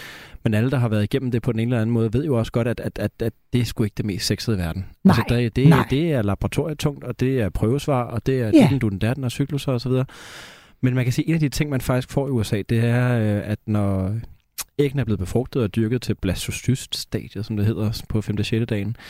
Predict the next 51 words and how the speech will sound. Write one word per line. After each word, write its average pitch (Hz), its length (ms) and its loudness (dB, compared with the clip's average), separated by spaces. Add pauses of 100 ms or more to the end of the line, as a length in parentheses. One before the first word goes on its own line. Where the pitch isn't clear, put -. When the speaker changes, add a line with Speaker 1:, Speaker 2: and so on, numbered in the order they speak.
(380)
Speaker 1:
så, - 200 2
øh, 127 420 2
laver 107 200 2
man 123 160 0
i 110 60 2
U 110 100 2
S - 120 -2
A 117 40 0
en 117 140 -4
genetisk 147 500 -2
test - 320 -2
for - 200 -2
at 98 80 -4
scanne 98 380 -2
for 104 200 0
omkring 98 340 -4
fire 117 180 0
tusind - 400 -6
forskellige 104 400 -2
genetiske 101 460 -2
sygdomme. 98 460 -2 (880)
Og 135 100 2
det 139 80 0
gør 135 140 0
man 123 140 0
ikke 131 140 -2
så - 60 -2
meget, 104 220 2
fordi 110 280 -2
at 107 120 -2
man 98 220 0
har 104 180 0
det 107 100 -2
sådan, 110 180 0
"Uha, 110 260 2
vi 110 100 -4
vil 110 200 -2
aldrig 107 220 2
nogensinde 107 260 0
have 101 80 2
børn 107 200 -2
med 107 80 -4
Downs." 120 360 0
Man 120 120 0
gør 117 160 0
det 127 100 0
mest 127 340 -2
for 113 160 0
at 107 80 -2
sige, 113 400 0
jamen, 110 260 -4